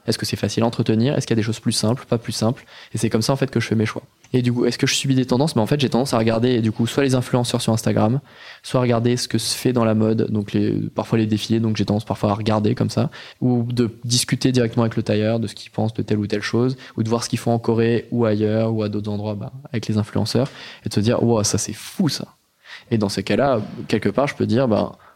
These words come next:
en fait, si, je la vois arriver, la tendance, et je peux même, du coup, la porter avant tous les autres, ce qui est encore plus plaisant. Est-ce que ça veut dire que je subis la tendance ou pas ? Ça pourrait, mais dans ces cas-là, du coup, si je vois la hit pièce, souvent qui est, bah, portée, euh, largement,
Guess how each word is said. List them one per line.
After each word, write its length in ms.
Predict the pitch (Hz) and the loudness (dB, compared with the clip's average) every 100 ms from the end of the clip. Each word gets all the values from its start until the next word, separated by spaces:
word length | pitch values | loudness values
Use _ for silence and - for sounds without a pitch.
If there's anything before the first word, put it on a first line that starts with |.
| _ | _
en 80 | 113 | -2
fait, 120 | 131 | -2
si, 180 | - 135 | 0 0
je 60 | 113 | 2
la 60 | |
vois 140 | 104 104 | 2 2
arriver, 280 | 110 123 139 | 2 2 2
la 120 | 113 | 2
tendance, 480 | 107 113 135 - - - - | 2 2 0 -6 -12 -14 -4
et 80 | 110 | -2
je 60 | - | 0
peux 80 | |
même, 180 | 113 123 | 2 2
du 80 | 110 | 0
coup, 140 | - | 0
la 180 | 131 107 | 0 0
porter 320 | - - - | -2 -4 0
avant 240 | 131 110 113 | 0 2 0
tous 120 | 123 | 0
les 140 | 120 | 0
autres, 140 | 135 135 | 0 -2
ce 40 | |
qui 60 | 107 | -4
est 40 | |
encore 180 | 104 110 | -2 -2
plus 120 | 113 | -2
plaisant. 340 | 113 107 104 - - - - - - | 0 0 0 -4 -14 -20 -20 -18 -14
Est-ce 100 | - | -8
que 120 | 120 | -4
ça 100 | - | 0
veut 60 | 113 | 0
dire 140 | 127 | 2
que 100 | 117 | 0
je 80 | - | -2
subis 160 | 113 110 | 0 2
la 120 | 101 | 2
tendance 360 | 107 113 117 | 2 0 -2
ou 20 | 113 | -6
pas ? 220 | - - - | -10 -12 -8
Ça 240 | - 139 | -2 -2
pourrait, 500 | 131 139 139 156 165 127 | 0 2 2 2 2 2
mais 120 | 117 | 2
dans 140 | 117 | 2
ces 180 | - 113 | 0 0
cas-là, 220 | 120 127 | 2 2
du 120 | 131 | 2
coup, 100 | 113 | 0
si 160 | 127 120 | 0 2
je 60 | 117 | 2
vois 100 | 110 | 2
la 100 | 107 | 2
hit 160 | 123 - | -2 -4
pièce, 400 | - 123 - - - | 0 0 0 -4 -8
souvent 260 | 113 113 117 | -4 0 0
qui 220 | - 110 | 2 2
est, 40 | |
bah, 180 | 104 92 - | 2 -2 -4
portée, 420 | 127 - - 127 110 | -4 -4 -2 2 2
euh, 220 | 101 - - | 2 0 0
largement, 580 | 113 113 117 117 139 | 0 2 2 2 0